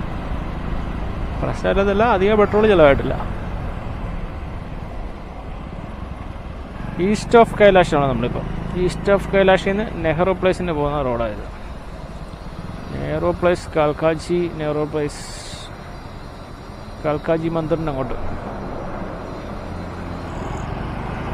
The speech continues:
അങ്ങനെ നമ്മുടെ ലാസ്റ്റ് ട്രിപ്പ് ഭാരത് മണ്ഡപത്തിലായിരുന്നു. നമ്മുടെ ജി ട്വൻ്റി ഉച്ചകോടി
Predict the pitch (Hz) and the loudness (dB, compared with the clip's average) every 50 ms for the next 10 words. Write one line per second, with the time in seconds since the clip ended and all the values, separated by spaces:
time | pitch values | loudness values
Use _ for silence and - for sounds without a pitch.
0 | - - - - - - - - - - - - - - - - - - - - | -4 -4 -4 -4 -4 -4 -4 -4 -4 -4 -4 -4 -4 -4 -6 -6 -6 -6 -6 -4
1 | - - 175 196 214 233 233 240 247 247 226 214 196 202 208 214 233 226 - - | -2 0 2 6 6 6 8 10 10 10 12 12 12 12 12 12 10 10 10 8
2 | 254 220 220 220 214 202 226 233 226 - - - - 190 175 170 175 185 196 202 | 8 8 8 6 6 8 8 6 6 6 0 -4 -2 4 8 10 12 12 12 12
3 | 214 220 208 214 214 214 214 214 214 208 - 170 156 135 135 131 - - - - | 12 10 8 6 4 6 8 8 8 8 6 6 4 4 4 2 0 -2 -6 -6
4 | - - - - - - - - - - - - - - - - - - - - | -6 -6 -4 -4 -4 -4 -4 -6 -6 -6 -6 -4 -4 -4 -4 -6 -6 -4 -4 -4
5 | - - - - - - - - - - - - - - - - - - - - | -4 -4 -4 -6 -6 -6 -6 -6 -6 -6 -6 -6 -6 -6 -6 -6 -6 -6 -4 -4
6 | - - - - - - - - - 165 165 170 190 196 202 202 - - - - | -6 -6 -6 -6 -6 -8 -6 -4 -2 0 2 6 8 8 8 8 6 4 -4 -4
7 | - - - - - - - - - - - - - - - 160 160 185 202 214 | -4 -4 -4 -4 -4 -4 -4 -4 -4 -4 -4 -4 -4 -4 0 4 6 6 6 6
8 | 180 - 233 233 226 214 240 220 - - - - - 196 - - - 214 208 214 | 8 8 8 8 8 6 4 2 2 -2 -4 0 0 0 2 8 8 10 10 12
9 | 214 220 | 10 10